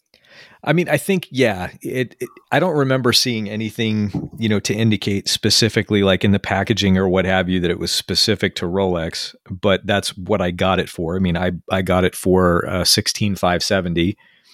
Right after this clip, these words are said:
and I, I've put it on that and worn it on that, but I've used that strap. And again, that's that sort of, that blue,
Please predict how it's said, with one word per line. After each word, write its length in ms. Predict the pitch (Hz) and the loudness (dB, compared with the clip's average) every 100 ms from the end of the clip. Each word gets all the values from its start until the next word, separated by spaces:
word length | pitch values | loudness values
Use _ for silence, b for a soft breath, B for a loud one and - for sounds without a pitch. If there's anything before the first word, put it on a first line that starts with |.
| b b _ | b b _
and 120 | 95 | -2
I, 100 | 95 - | -2 0
I've 220 | 107 104 | -2 -2
put 160 | - 117 | 0 0
it 60 | 107 | 2
on 160 | 98 | 2
that 300 | 95 92 104 - | 0 0 -4 -4
and 340 | 95 90 90 _ _ _ | -2 -2 -4 _ _ _
worn 320 | 104 98 107 107 | -8 -2 0 0
it 120 | 95 | -2
on 220 | 92 90 | -4 -2
that, 320 | 104 113 87 - | -2 -2 -4 -8
but 220 | 85 98 | -8 -4
I've 260 | 107 123 | 0 -2
used 340 | 98 123 104 87 | 0 -2 -2 -4
that 260 | 95 107 | -4 -4
strap. 540 | - - 107 95 82 - _ _ _ - | -4 -6 -2 -2 -4 -10 _ _ _ -8
And 100 | 101 | -4
again, 260 | 95 101 92 | -2 -2 -2
that's 280 | 95 98 | -4 -4
that 200 | 110 92 | -2 -4
sort 240 | - 104 95 | -4 -6 -6
of, 160 | 87 | -6
that 300 | 92 85 - | -2 -4 -4
blue, 500 | 82 98 98 92 92 | -6 0 2 4 0